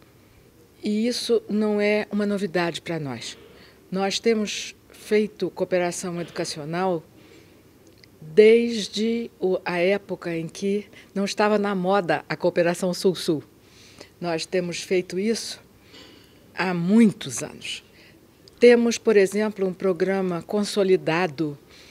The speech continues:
que é o Programa Estudantes Convênios de Graduação, que esse ano está cumprindo cinquenta anos, formando em graduação no Brasil, gratuitamente, jovens africanos, latino-americanos e caribenhos.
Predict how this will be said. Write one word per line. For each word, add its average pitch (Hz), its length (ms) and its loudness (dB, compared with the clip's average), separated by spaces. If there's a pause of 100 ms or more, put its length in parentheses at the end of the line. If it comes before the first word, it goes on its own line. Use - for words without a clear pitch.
(200)
que 180 240 0
é 175 60 4
o 185 60 2
Programa 190 600 0
Estudantes 175 440 -2
Convênios 165 500 -4
de 156 60 -8
Graduação, 160 760 -2 (520)
que 220 160 0
esse 247 320 2
ano 226 380 0
está 202 220 -8
cumprindo 214 440 -4
cinquenta 247 720 -4
anos, 196 760 -2 (380)
formando 214 1040 2 (560)
em 233 180 4
graduação 196 800 2
no 262 120 2
Brasil, 185 680 0 (420)
gratuitamente, 208 1300 -2 (300)
jovens 214 560 2
africanos, 185 880 -2
latino-americanos 202 1080 -2
e 202 60 -4
caribenhos. 147 720 -6